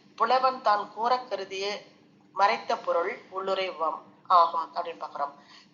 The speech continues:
கருப்பொருள் மீது வைத்து வெளிப்படையாய் கூறிய பொருளோடு ஒத்து பார்த்து பொருள் காண வேண்டும். பொருள் உவமையால் அறியப்படுவது உள்ளுரை உவமம் ஆகும் அப்படின்னு பாக்குறோம்.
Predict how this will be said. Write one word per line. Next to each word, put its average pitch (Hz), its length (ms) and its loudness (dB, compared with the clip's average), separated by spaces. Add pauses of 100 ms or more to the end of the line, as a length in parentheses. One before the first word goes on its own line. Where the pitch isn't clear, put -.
கருப்பொருள் 233 540 0
மீது 208 300 -14
வைத்து 190 500 -6
வெளிப்படையாய் 190 840 -4
கூறிய 196 360 -10
பொருளோடு 202 580 -4 (420)
ஒத்து 202 340 -4
பார்த்து 208 460 -2
பொருள் 185 280 -2
காண 170 240 -2
வேண்டும். 147 360 -4 (380)
பொருள் 196 320 -2
உவமையால் 175 520 0 (320)
அறியப்படுவது 185 720 -2
உள்ளுரை 175 440 -4
உவமம் 156 380 -6
ஆகும் 156 520 -6
அப்படின்னு 160 240 -14
பாக்குறோம். 180 420 -2